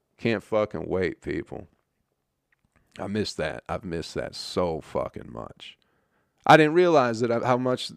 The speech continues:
that type of shit meant to me up until it was gone. 'Cause even over the summer, I kept popping up to Nashville, and some people kept coming down,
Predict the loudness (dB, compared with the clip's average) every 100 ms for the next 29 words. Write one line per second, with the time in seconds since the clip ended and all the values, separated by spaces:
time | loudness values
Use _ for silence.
0 | -18 -18 0 0 4 2 2 2 0 2
1 | 2 0 -4 -6 -6 -10 _ _ _ _
2 | _ _ 0 2 -2 0 2 4 2 -4
3 | -12 _ _ _ _ _ _ _ _ -2
4 | 0 4 6 6 6 -2 -14 _ _ _
5 | _ _ _ -2 2 4 4 4 4 2
6 | -4 -4 -2 0 2 2 0 0 -2 2
7 | 4 4 2 -6 -6 -4 -2 -2 -2 -2
8 | 0 0 -4 -8 -6 -4 -6 -4 -4 -2
9 | -6 -6 -6 -8 -8 -10 -14